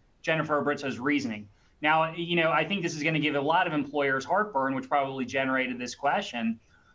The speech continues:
But yes, as a general proposition, employers are going to have a very hard time, even if they have a general rule prohibiting the use of company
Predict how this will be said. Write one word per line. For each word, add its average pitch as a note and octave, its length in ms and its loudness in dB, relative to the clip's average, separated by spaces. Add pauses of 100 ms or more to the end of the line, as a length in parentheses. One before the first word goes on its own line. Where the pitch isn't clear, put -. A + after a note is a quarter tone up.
(120)
But D#3 100 -2
yes, F3 300 2
as C3+ 120 -10
a C#3 60 -4
general G3+ 480 2
proposition, D#3+ 840 -2
employers D#3+ 520 0
are C#3+ 80 0
going C#3+ 200 2
to C#3+ 80 -6
have B2 120 -2
a A#2+ 100 0
very C#3+ 340 0
hard D3+ 380 0
time, A#2 500 -2 (380)
even A3 320 0
if G#3+ 100 -4
they F#3+ 100 -2
have E3+ 120 2
a D3+ 60 0
general D#3+ 460 0
rule C#3 600 0 (260)
prohibiting F#3+ 640 -2
the E3 80 -2
use D#3+ 420 -2
of D3 140 -2
company D#3 440 -2